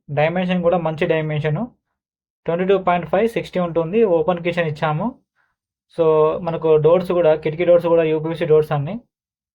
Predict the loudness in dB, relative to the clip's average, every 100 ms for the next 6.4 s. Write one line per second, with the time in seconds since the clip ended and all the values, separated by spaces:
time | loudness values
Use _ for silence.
0 | _ _ _ _ _ 0 2 2 2 2
1 | 0 -4 -14 _ -14 -4 2 2 4 4
2 | 4 0 -8 -8 -10 -12 _ _ _ _
3 | _ _ _ _ _ _ -2 0 0 -2
4 | -2 2 2 2 2 2 0 -2 -2 0
5 | 4 4 4 4 2 2 -2 -2 0 0
6 | -2 -6 -8 -12